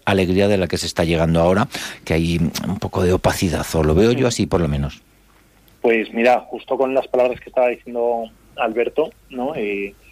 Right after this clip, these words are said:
Speaker 2: yo iba también a sumar algo que es cuando hablamos de proyecto.
Speaker 1: Hmm.
Speaker 2: O sea, al final, cuando hablas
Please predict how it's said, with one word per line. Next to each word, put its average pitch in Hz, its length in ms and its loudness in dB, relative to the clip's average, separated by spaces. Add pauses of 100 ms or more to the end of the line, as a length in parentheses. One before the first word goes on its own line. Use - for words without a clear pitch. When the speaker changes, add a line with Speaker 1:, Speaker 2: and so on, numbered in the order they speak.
(380)
Speaker 2:
yo 113 140 2
iba 127 640 2 (380)
también 127 320 -2
a 127 720 2 (200)
sumar 139 320 2
algo 139 320 2
que 131 120 -2
es 120 100 -6
cuando 135 220 0
hablamos 117 300 0
de 120 80 -4
proyecto. 104 520 -10 (240)
Speaker 1:
Hmm. 120 120 -4
Speaker 2:
O 107 40 -10
sea, 110 140 -4
al 107 60 -4
final, 113 380 0 (520)
cuando 120 340 4
hablas 135 440 2